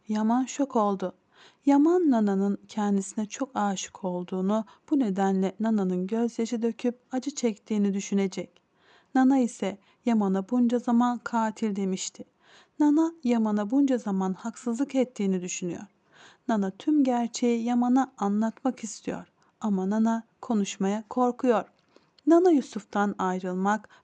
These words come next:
ve konaktan gitmek zorunda olduğunu düşünüyor. Bu nedenle Yaman'a sarılacak. Nana artık susmamalı. Yaman,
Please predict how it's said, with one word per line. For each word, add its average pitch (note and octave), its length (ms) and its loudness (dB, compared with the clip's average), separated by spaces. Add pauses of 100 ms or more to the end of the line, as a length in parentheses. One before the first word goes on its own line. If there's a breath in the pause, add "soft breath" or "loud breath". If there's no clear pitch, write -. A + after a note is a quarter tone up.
ve G#3+ 40 -2
konaktan A3 680 -2
gitmek A#3 360 -4
zorunda A#3 420 2
olduğunu G3+ 460 0
düşünüyor. F#3+ 440 -2 (540 soft breath)
Bu B3+ 100 0
nedenle F#3 440 -2
Yaman'a F#3+ 560 -2 (120 soft breath)
sarılacak. A3+ 880 -2 (480 loud breath)
Nana D4+ 360 2
artık A3 460 -6
susmamalı. G3+ 800 -4 (480 soft breath)
Yaman, F#3 420 -2